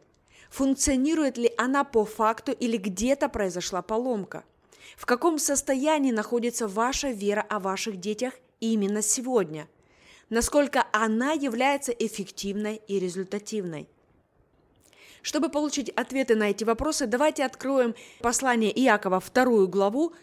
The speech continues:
двадцатый стих. И прочитаем важную мысль. Апостол Иаков говорит: "Но хочешь ли знать, неосновательный человек, что вера без дел мертва?" Посмотрите,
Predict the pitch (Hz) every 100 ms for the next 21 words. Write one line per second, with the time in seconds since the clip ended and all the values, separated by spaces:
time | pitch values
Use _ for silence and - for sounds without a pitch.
0 | - 190 226 214 214 175 180 175 - 208
1 | 170 - _ - - - - - - 311
2 | 320 294 311 294 254 214 196 247 262 240
3 | 240 220 180 165 165 - _ _ _ _
4 | 202 208 330 - 311 254 262 247 247 214
5 | 226 220 190 - 202 - 370 320 302 277
6 | 269 - 208 190 233 262 269 - 208 233
7 | 254 226 - 214 202 185 185 175 170 -
8 | 180 180 220 247 - - - - - -
9 | 262 240 180 185 240 247 269 262 - -
10 | 180 180 160 165 180 165 165 - 175 175
11 | - 170 165 143 - _ _ _ _ -
12 | - - - 226 220 262 269 269 -